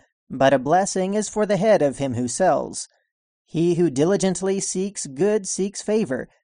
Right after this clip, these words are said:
but he who inquires of evil, it will come to him. He who trusts in his wealth is he who will fall,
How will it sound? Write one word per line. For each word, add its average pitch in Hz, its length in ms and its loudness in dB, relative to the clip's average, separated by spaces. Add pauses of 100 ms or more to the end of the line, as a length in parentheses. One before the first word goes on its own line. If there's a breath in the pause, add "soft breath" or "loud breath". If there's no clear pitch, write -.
(160)
but 127 300 0
he 156 180 -2
who 185 100 0
inquires 196 640 0
of 160 120 0
evil, 165 440 -2
it 180 160 -4
will 196 260 0
come 202 280 0
to 131 120 -2
him. 127 320 -4 (560)
He 202 280 -2
who 156 180 0
trusts - 560 0
in 147 140 -2
his 127 200 -4
wealth 160 380 4
is 190 180 0
he 233 180 0
who 214 120 0
will 202 160 0
fall, 151 500 4